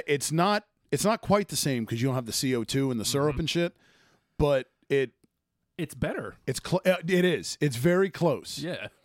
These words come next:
Speaker 2: It's,
Speaker 1: It's
Speaker 2: it's
Speaker 1: that
Speaker 2: just better.
Speaker 1: Then you, yeah, then it leapfrogs the bottle and the can, and now you're at number two because I, I have that crushed ice, and I can lie to myself and say, "You know what I got here? A machine at home."
Speaker 2: Oh, man.
Speaker 1: I asked a buddy of mine,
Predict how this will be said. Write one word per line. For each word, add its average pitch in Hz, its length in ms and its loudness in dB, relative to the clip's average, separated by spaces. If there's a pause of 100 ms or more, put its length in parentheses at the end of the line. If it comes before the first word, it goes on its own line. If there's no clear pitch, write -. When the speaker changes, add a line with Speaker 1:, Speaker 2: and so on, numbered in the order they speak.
(140)
Speaker 2:
It's, - 160 -14
Speaker 1:
It's 139 180 2
Speaker 2:
it's 135 80 -2
Speaker 1:
that 196 220 4
Speaker 2:
just 175 180 -10
better. 135 380 -8
Speaker 1:
Then 220 240 2
you, 233 180 2
yeah, 165 300 2
then 170 180 0
it 233 140 -4
leapfrogs 170 680 -2
the 139 80 -6
bottle 143 400 -2
and 127 80 -4
the 110 60 -8
can, 139 480 -4
and 113 100 -6
now 135 160 -2
you're 127 240 -4
at 110 80 -10
number 107 240 -8
two 101 380 -6 (240)
because 135 320 -2
I, 127 280 0
I 120 40 -4
have 127 220 0
that 117 180 -2
crushed 120 340 -2
ice, 143 480 0 (480)
and 135 140 2
I 139 80 2
can 135 160 -4
lie 139 240 4
to 208 80 4
myself 117 640 -2
and 104 120 -4
say, 113 360 -2 (160)
"You 107 140 -6
know 127 100 2
what 139 100 2
I 131 80 -2
got 135 300 0
here? 180 280 0 (800)
A 127 80 4
machine 156 540 0
at 143 120 0
home." 110 360 -2
Speaker 2:
Oh, 147 320 -6
man. 127 440 -10 (280)
Speaker 1:
I 147 140 4
asked 202 260 2
a 165 40 2
buddy 156 300 2
of 160 80 2
mine, 101 480 -2